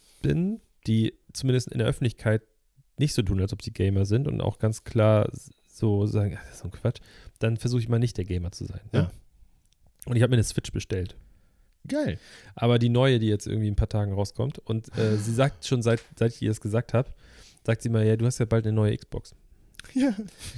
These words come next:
Speaker 1: Weil für sie ist dieses Wort so besetzt, das wie, das ist aber so ein bisschen wie meine Eltern. Weißt du, für
Speaker 2: Ja.
Speaker 1: meine Eltern ist alles eine Playstation.
Speaker 2: Ja, genau.
Speaker 1: Alles.
Speaker 2: Ja.
Speaker 1: Weil der Wort, das Wo-, englische Wort Play, was sie auch verstehen,
Speaker 2: Ja.
Speaker 1: ist da drin.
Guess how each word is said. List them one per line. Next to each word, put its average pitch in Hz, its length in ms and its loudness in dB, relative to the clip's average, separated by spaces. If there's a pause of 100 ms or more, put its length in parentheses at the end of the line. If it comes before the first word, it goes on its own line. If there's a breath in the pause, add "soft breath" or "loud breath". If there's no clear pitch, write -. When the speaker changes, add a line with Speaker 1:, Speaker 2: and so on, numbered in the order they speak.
(280 loud breath)
Speaker 1:
Weil 113 220 2
für 117 180 0
sie 117 180 0
ist - 180 -2
dieses 120 280 -2
Wort 123 260 4
so 131 80 0
besetzt, 120 300 0
das 110 100 -6
wie, 135 120 -2
das 113 280 0
ist - 60 -4
aber 123 140 2
so 123 80 0
ein - 20 -2
bisschen 131 380 -2
wie 123 180 -4
meine 117 260 4
Eltern. 90 540 -2 (220)
Weißt 120 160 0
du, 139 40 -2
für 131 60 2
Speaker 2:
Ja. 131 140 6
Speaker 1:
meine 127 180 6
Eltern 156 280 2
ist - 140 -6
alles 139 220 -2
eine 131 60 -4
Playstation. - 520 -2
Speaker 2:
Ja, 151 120 8
genau. 139 280 4 (140)
Speaker 1:
Alles. 123 300 0 (160)
Speaker 2:
Ja. 117 180 -6
Speaker 1:
Weil - 220 4 (200)
der 110 140 0
Wort, 123 260 2
das - 200 0 (100)
Wo-, 113 280 -6
englische 156 440 2
Wort 120 200 2
Play, 135 260 4
was 117 160 2
sie 113 100 2
auch 104 100 0
verstehen, 120 560 0 (200)
Speaker 2:
Ja. 95 400 -4
Speaker 1:
ist 135 180 -6
da 117 100 0
drin. 127 300 -4